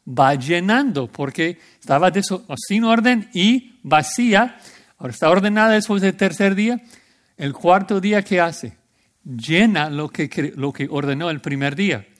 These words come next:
Llena la luz con el sol y la luna,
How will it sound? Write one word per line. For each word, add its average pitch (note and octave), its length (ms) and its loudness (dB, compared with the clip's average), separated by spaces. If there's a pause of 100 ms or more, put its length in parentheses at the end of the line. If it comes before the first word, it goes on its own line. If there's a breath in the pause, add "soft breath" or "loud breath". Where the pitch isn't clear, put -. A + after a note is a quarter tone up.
(340 soft breath)
Llena D3+ 720 -2 (340 soft breath)
la C3+ 180 2
luz G#3 600 -2 (640)
con C3+ 220 -4
el D3+ 120 -6
sol C3+ 360 -4
y D#3 80 -4
la C#3+ 160 2
luna, E3 360 -2